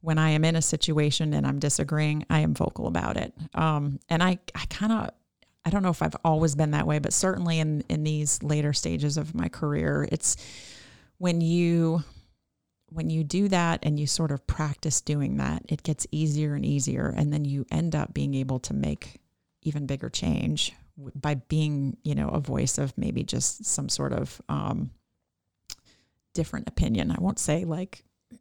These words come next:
<clears throat> disagreeing, because it's, it, it's not always about that.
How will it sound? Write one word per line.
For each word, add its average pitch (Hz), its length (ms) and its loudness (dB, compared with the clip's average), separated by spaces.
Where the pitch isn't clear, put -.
<clears throat> 220 200 4
disagreeing, 151 760 0
because 156 300 -4
it's, - 340 -2
it, 151 140 -2
it's - 220 -4
not 156 160 -2
always 143 260 -2
about 151 300 -4
that. 170 320 0